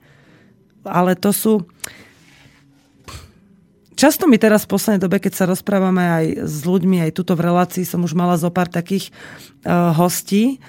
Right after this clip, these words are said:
že, eh, mi príde, že naozaj ľudia v tom, v tejto dobe sú spolu z veľmi nesprávnych podnetov, z veľmi nesprávnych príčin a preto mnohé partnerstvá sú nefunkčné,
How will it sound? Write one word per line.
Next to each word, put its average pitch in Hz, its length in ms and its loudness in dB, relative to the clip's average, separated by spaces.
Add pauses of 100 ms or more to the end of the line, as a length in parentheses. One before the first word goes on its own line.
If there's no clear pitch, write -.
(280)
že, 175 640 0 (960)
eh, 170 380 0 (360)
mi 180 160 0
príde, 247 460 4
že 185 320 0 (180)
naozaj 233 400 2
ľudia 214 560 0
v - 160 -18
tom, 196 220 0
v - 80 -14
tejto 185 260 -2
dobe 175 480 0 (640)
sú 185 400 -4
spolu 208 480 0
z 165 80 -4
veľmi 208 320 2
nesprávnych 185 800 0 (1040)
podnetov, 185 560 2
z 139 80 -6
veľmi 208 240 2
nesprávnych 190 560 -2
príčin 233 640 -2 (960)
a 151 260 -2 (320)
preto 269 240 4
mnohé 214 240 6
partnerstvá 180 640 0
sú 180 160 -4
nefunkčné, 185 800 -2